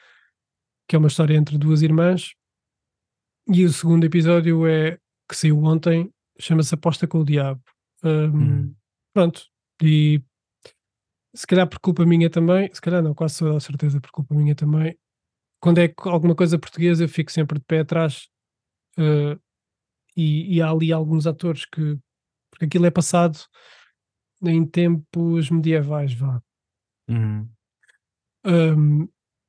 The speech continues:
Speaker 1: e há ali alguns atores que não sei se, não sei se é por ser língua portuguesa ou se é mesmo porque têm, tipo, uma escola de teatro muito forte que não f-,
Speaker 2: Uhum.
Speaker 1: que nas séries não, não fica muito bem.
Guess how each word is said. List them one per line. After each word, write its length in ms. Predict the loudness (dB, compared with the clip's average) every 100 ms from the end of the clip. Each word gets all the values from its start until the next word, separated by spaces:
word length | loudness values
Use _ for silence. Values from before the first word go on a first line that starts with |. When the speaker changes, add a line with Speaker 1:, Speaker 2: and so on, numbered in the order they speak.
| _ _ _ -2
Speaker 1:
e 160 | 2
há 80 | 2
ali 160 | 2 2
alguns 280 | 2 2 2
atores 340 | 0 0 -4
que 400 | -6 -4 -2 -4 -8 _ _ _ _ _ _ _ _ _ _ _ -6
não 100 | -4
sei 160 | -2
se, 280 | -6 -4 -4 -4 -2
não 100 | -2
sei 140 | -2 -4
se 120 | -4
é 40 |
por 140 | -6 -4
ser 160 | -2
língua 240 | 0 0 -2
portuguesa 540 | -8 -4 0 0 0
ou 60 | -2
se 140 | 0
é 40 | 2
mesmo 300 | 2 2 -2
porque 260 | -4 -6 -4
têm, 300 | 0 2 0
tipo, 260 | -2 -2 0
uma 140 | 0
escola 420 | 0 -2 -2 -2 -6 -12
de 180 | -10 -6
teatro 380 | 0 0 0
muito 200 | 2 2
forte 520 | 0 -2 -2 -2 -10 -20 -4
que 80 | 2
não 100 | 2
f-, 180 | 2 0
Speaker 2:
Uhum. 60 |
Speaker 1:
que 80 | 0
nas 160 | 2 2
séries 340 | 2 2 2
não, 380 | 2 2 0 -4 _ _ _ _ -2
não 220 | 0 0
fica 300 | 0 -2 2
muito 240 | 2 0 -2
bem. 280 | -2 -2